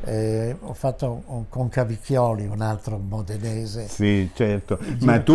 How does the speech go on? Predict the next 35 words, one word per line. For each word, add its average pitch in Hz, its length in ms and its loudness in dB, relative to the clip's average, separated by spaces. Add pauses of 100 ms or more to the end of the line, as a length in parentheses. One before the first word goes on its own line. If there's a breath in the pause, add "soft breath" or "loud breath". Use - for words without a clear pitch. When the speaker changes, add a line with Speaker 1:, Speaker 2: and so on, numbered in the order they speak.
Speaker 2:
hai 135 220 12
fotografato 117 1120 4
per 98 200 4
la 104 120 4
Domenica 110 600 4
del 107 220 2
Corriere 123 640 6
Speaker 1:
Eh, 104 40 4
sì. 123 260 -2
Speaker 2:
Sua 107 360 6
Santità. 104 1000 4
Speaker 1:
Eh, - 40 -6
sì. - 160 -4
Speaker 2:
Eh? 123 240 4
È - 140 -4
stata 117 220 2
Speaker 1:
Che 151 120 8
però 190 120 8
Speaker 2:
un'esclusiva, 127 1040 8
no? 113 320 4
Speaker 1:
Sì, 190 220 0
sì, 165 160 2
ah, 120 160 2
sicuro. 196 540 4
Speaker 2:
<laughs> 160 540 2
Paolo 147 460 12
sesto. 113 760 6
Speaker 1:
Paolo 117 320 4
sesto, 151 500 2
che 139 120 0
io 139 180 2
avevo 127 240 2
fotografato 123 720 0
più 151 240 -2
volte 139 600 0